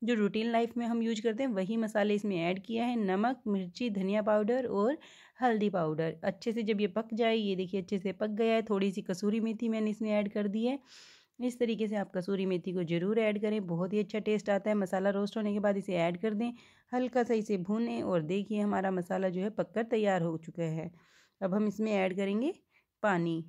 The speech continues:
ये देखिए, गर्म पानी लें, ठंडा पानी ऐड ना करें। थोड़ा सा हम लेंगे गर्म पानी और इसमें ऐड कर देंगे। आधा गिलास के आसपास मैंने पानी लिया है और इसमें ऐड कर दिया है। अब इसमें क्या करेंगे, थोड़े से मटर डाल लेंगे। मटर डालना जो है वो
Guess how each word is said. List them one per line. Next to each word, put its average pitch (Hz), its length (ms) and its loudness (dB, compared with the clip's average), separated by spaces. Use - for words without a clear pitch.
ये 190 160 -4
देखिए, 214 300 -2
गर्म 202 380 0
पानी 226 260 0
लें, 226 180 0
ठंडा 202 280 0
पानी 202 280 0
ऐड 180 200 0
ना 190 200 0
करें। 233 280 -2
थोड़ा 190 220 0
सा 196 140 -2
हम 196 120 0
लेंगे 185 260 0
गर्म 208 340 0
पानी 233 260 2
और 196 140 0
इसमें 202 300 0
ऐड 202 240 2
कर 190 120 2
देंगे। 175 220 0
आधा 180 280 4
गिलास 226 300 0
के 226 100 -2
आसपास 220 340 -2
मैंने 233 200 -2
पानी 226 300 2
लिया 226 220 0
है 269 80 2
और 269 120 2
इसमें 262 260 0
ऐड 185 300 0
कर 165 180 2
दिया 160 200 0
है। 160 220 -6
अब 190 160 2
इसमें 214 240 -2
क्या 214 140 4
करेंगे, 240 360 0
थोड़े 214 160 2
से 240 140 0
मटर 185 300 2
डाल 220 260 2
लेंगे। 220 280 -2
मटर 175 320 2
डालना 208 360 2
जो 220 140 2
है 240 120 4
वो 233 180 -2